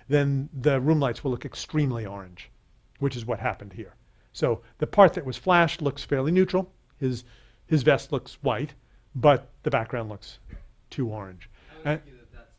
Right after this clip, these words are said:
Speaker 2: the photographer's intent in this case,
Speaker 1: Uh, <laughs>
Speaker 2: to warm up the room.
Speaker 1: The photographer's intent?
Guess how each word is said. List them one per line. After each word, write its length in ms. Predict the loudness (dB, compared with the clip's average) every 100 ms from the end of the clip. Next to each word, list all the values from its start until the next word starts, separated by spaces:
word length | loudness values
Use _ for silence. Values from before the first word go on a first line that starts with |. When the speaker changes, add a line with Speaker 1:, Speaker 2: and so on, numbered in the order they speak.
| _
Speaker 2:
the 80 | _ _
photographer's 480 | -20 -20 _ _ _ _
intent 240 | _ _ _
in 80 | _ -20
this 100 | _
case, 300 | _ -20 2
Speaker 1:
Uh, 640 | 4 6 6 6 2 2
<laughs> 0 |
Speaker 2:
to 20 | 2
warm 0 |
up 0 |
the 80 |
room. 760 | -2 -6 -20 -20 -20 -20 -20 -20 _ _ _ _ _ -6
Speaker 1:
The 100 | -4
photographer's 600 | -2 0 0 0 -2 -2
intent? 440 | -4 -2 -2 -4